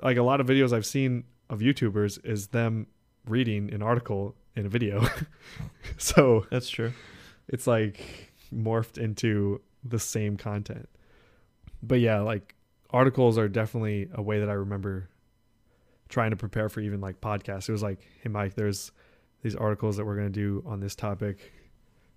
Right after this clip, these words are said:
Speaker 1: You should read them." And I was like, "Mike, do you read 'em?" No. <laughs> So <laughs> I think we're seeing that the pattern is, like,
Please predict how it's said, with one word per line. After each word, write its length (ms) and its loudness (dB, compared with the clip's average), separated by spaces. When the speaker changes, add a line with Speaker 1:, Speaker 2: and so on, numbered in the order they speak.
Speaker 1:
You 80 -4
should 160 -8
read 160 -4
them." 260 -6
And 100 -10
I 60 -8
was 100 -6
like, 160 -4
"Mike, 160 -6
do 80 -8
you 60 -4
read 100 -6
'em?" 160 -6
No. 160 -12
<laughs> 720 2
So 220 0
<laughs> 1080 0
I 300 6
think 280 2
we're 100 6
seeing 400 2
that 260 0
the 100 -10
pattern 560 4
is, 180 0
like, 400 -2